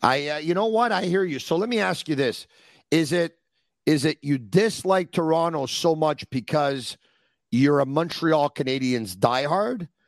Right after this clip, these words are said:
or because, yes, you love the Canadiens, but you just dislike Toronto so much? Like, I, I'm trying to, to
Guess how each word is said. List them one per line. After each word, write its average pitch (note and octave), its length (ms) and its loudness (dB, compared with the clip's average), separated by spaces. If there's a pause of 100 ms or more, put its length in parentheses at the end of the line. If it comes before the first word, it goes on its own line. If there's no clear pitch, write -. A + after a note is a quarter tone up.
(240)
or G#3+ 340 6
because, E3+ 720 -2
yes, F3 380 -2
you D#3 80 2
love D3+ 240 2
the D3 80 -2
Canadiens, B2 500 -4
but A#2+ 180 0
you C#3 120 -2
just C#3+ 480 -2
dislike D#3 560 0
Toronto C3 480 0
so C3 220 -4
much? B2+ 260 0
Like, A#2 240 -6
I, D#2 140 -4 (680)
I'm C3+ 120 2
trying G3+ 380 0
to, D#3+ 380 0
to D#3 100 -10